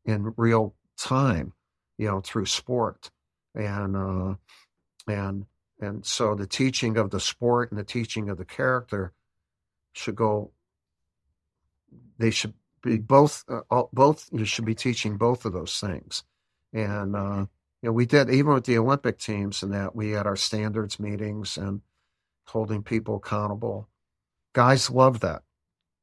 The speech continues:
They, they really, uh, they really did.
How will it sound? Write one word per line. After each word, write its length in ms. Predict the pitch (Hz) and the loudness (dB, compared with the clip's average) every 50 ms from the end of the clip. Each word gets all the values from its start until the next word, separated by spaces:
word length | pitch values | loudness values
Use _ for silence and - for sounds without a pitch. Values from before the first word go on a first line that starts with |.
| _ _ _ _ _ _ _ _ _ - 117 | _ _ _ _ _ _ _ _ _ -10 -6
They, 300 | 104 110 104 98 98 98 | -2 -2 0 0 -2 -4
they 180 | - 104 107 | -4 -4 -4
really, 460 | 98 98 110 107 104 110 107 101 95 - _ _ _ _ _ _ _ _ _ _ - | -2 -2 -2 -2 -2 -2 -4 -4 -6 -8 _ _ _ _ _ _ _ _ _ _ -10
uh, 200 | 110 107 107 107 113 | -10 -8 -8 -8 -4
they 120 | - 113 | -2 -2
really 300 | 104 107 110 104 107 101 | 0 0 0 -2 -2 -2
did. 300 | 101 113 110 107 98 - | -2 -2 -4 -4 -4 -8